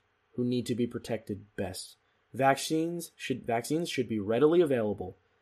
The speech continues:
for those who are, have a higher chance of dying or having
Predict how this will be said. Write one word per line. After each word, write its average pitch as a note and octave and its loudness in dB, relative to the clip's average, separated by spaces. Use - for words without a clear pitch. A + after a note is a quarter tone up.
for B2+ 0
those B2+ 4
who B2 2
are, A2 0
have B2+ -2
a A2 0
higher B2 2
chance B2+ -4
of B2 -4
dying G#2 -4
or G#2+ -4
having G#2 -4